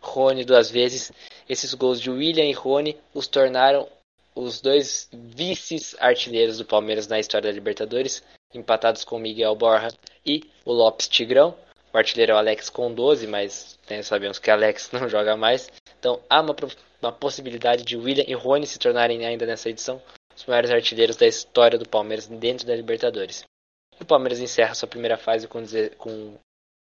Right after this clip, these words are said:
com quinze pontos, vinte gols feitos, uma campanha fantástica, segunda melhor campanha, graças a,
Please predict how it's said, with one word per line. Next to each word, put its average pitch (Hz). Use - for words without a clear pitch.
com 117
quinze 117
pontos, 143
vinte 165
gols 139
feitos, -
uma 120
campanha 120
fantástica, 113
segunda 127
melhor 113
campanha, 117
graças 107
a, 101